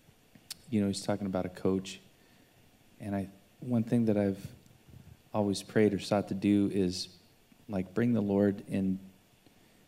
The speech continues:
into just very practical things, like, "Lord, how do I, you know, share some truth as we're just doing what we're doing?" You know what I mean? Like, um,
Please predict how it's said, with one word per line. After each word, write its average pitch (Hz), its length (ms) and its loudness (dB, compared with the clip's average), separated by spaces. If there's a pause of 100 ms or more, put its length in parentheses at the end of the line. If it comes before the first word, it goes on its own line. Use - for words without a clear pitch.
(300)
into 95 580 0 (300)
just - 260 -4
very 104 160 4
practical 101 500 0
things, 123 340 0
like, 98 180 0 (140)
"Lord, 107 240 2
how 123 120 2
do 117 160 4
I, 98 180 2 (1160)
you 110 80 0
know, 92 200 0 (180)
share 104 320 2
some 95 240 -2
truth 92 460 -2 (280)
as 98 180 -4
we're 98 80 -2
just 95 320 -2 (1160)
doing 101 320 6
what 98 160 4
we're 95 100 0
doing?" 85 400 -2 (240)
You 120 80 0
know 120 40 4
what 117 60 6
I - 20 4
mean? 113 180 6
Like, 104 280 0 (1120)
um, 104 440 0